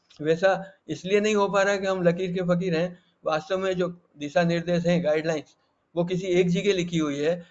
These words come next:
तो सब भावना कम से कम तीन या सात देना। तो एएफआई में भी कहीं clear नहीं लिखा, किंतु जहाँ पे आदित्य पाक गोखलू लिखा, वहाँ clear लिखा उन्होंने, जहाँ भी योग निर्माण में भावना लिखा है, संख्या नहीं लिखी है,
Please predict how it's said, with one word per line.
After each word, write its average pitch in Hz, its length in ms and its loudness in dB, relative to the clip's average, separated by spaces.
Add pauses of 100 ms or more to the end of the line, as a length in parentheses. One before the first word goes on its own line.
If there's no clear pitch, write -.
(140)
तो 170 100 -2
सब 175 180 4
भावना 160 360 0
कम 185 200 -2
से 180 120 -4
कम 185 200 -4
तीन 170 220 -2
या 170 160 2
सात 160 260 0
देना। 147 340 -6 (320)
तो 165 180 0
एएफआई 170 460 6
में 190 180 -2
भी 196 120 -4
कहीं 175 260 4
clear 170 280 0
नहीं 170 180 2
लिखा, 143 300 -4 (360)
किंतु 156 220 -4
जहाँ 165 200 0
पे 180 100 2
आदित्य 165 380 0
पाक 175 200 4
गोखलू 170 340 -2
लिखा, 165 400 -2 (200)
वहाँ 175 180 2
clear 190 260 2
लिखा 175 200 2
उन्होंने, 160 360 -2
जहाँ 151 340 -4
भी 170 120 0
योग 156 180 0
निर्माण 151 320 -4
में 156 120 -2
भावना 143 340 -2
लिखा 147 240 -4
है, 160 80 -4
संख्या 151 340 -6
नहीं 160 180 0
लिखी 147 260 -4
है, 165 160 -2